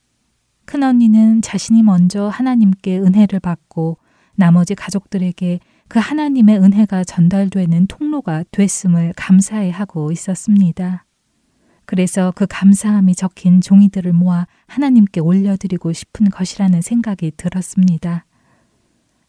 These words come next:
그렇게 하여 큰언니의 뜻대로 팔십 세 생일을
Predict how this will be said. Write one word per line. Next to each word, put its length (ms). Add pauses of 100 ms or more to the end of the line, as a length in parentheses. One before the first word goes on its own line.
(140)
그렇게 340
하여 440
큰언니의 500
뜻대로 640 (140)
팔십 420
세 180
생일을 580